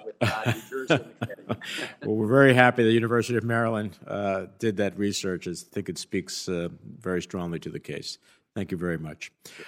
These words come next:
Speaker 2: All right,
Speaker 1: Thank you.
Speaker 2: no other members seeking recognition. Uh, with the thanks of the committee, this panel is excused. Um, and we will bring up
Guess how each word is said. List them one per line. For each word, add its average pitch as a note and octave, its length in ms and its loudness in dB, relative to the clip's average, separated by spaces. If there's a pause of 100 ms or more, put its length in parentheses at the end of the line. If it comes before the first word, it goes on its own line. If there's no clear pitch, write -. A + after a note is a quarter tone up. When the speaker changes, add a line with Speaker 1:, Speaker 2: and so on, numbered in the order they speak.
(260)
Speaker 2:
All C3+ 80 6
right, C#3 220 8
Speaker 1:
Thank - 120 -6
you. A#2+ 100 0
Speaker 2:
no C3 220 2
other C3 120 6
members B2 320 0
seeking A#2+ 280 -2
recognition. G#2 840 0
Uh, G2 200 -2
with F#2 160 -4
the F#2 60 -12
thanks G#2 320 -2
of G2 40 -4
the F#2 80 -2
committee, F#2 460 0
this F2 180 -6
panel F2+ 460 -4
is E2 160 -8
excused. C#3 720 -2 (440)
Um, G#2 400 -2
and G#2 280 -4
we G#2 100 -2
will G2+ 120 0
bring G#2 240 -2
up G2+ 240 -4